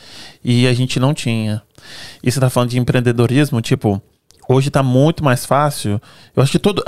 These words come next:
eu acho que mulher empreende aqui nos Estados Unidos muito mais do que homem. Porque, independente da, da sua, ah, situação financeira ou escolaridade, a mulher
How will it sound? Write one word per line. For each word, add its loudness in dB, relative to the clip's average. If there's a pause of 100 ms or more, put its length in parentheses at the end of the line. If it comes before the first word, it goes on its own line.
(160)
eu 4
acho -2
que -2
mulher 2
empreende 2 (180)
aqui -4
nos 2
Estados 0
Unidos -2
muito 0
mais 4
do -4
que 0
homem. 2 (380)
Porque, 2 (1200)
independente 0
da, 4
da 0
sua, 0
ah, 2
situação -2
financeira 0 (360)
ou 2
escolaridade, 0 (100)
a -2
mulher 2